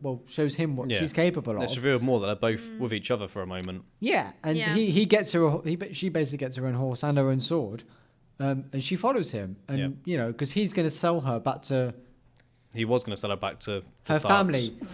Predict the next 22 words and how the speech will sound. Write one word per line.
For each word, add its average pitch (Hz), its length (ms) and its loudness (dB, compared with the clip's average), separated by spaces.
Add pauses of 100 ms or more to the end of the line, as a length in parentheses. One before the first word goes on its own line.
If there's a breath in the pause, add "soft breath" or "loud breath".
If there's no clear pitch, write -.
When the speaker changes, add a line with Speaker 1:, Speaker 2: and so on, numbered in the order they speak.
(300 loud breath)
Speaker 1:
Well, 196 260 8
yeah, 202 160 8
he 175 140 6
was, 220 220 8
Speaker 3:
Yeah. 202 100 6
Speaker 1:
and 190 80 6
now 190 160 10
he's 196 160 6
gonna 175 140 2
sell 170 220 4
her 160 60 4
to 151 220 2
Caitlyn 156 380 0
Sister, 147 540 -2 (300 soft breath)
Speaker 3:
Yeah. 208 140 -4
Speaker 1:
the 143 60 2
one 151 100 2
with 135 160 2
the, 131 320 2
the 123 160 -2
child 135 460 -2
that 117 260 -2